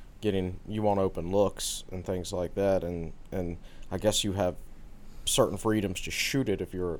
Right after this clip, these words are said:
if you're open. But in general, I think Buzz's offense allowed for more creative freedom from his players. I think Mike Young's offense is more structured,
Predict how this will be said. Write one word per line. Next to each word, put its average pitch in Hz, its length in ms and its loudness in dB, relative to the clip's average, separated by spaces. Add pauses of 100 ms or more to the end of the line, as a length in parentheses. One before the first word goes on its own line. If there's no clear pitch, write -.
(120)
if - 160 -6
you're 87 180 0
open. 85 380 -2
But 95 180 -2
in 131 140 -2
general, 131 400 10
I 110 100 10
think 113 320 0
Buzz's 107 400 6
offense 95 540 0 (340)
allowed 95 400 6
for 95 120 -4
more 90 180 2
creative 90 540 0
freedom 87 480 -2 (420)
from 90 140 -2
his 82 100 -4
players. 87 520 4
I 92 100 6
think 92 240 -2
Mike 87 260 0
Young's 90 240 -2
offense 85 460 -2
is 87 140 -4
more 92 180 0
structured, - 580 2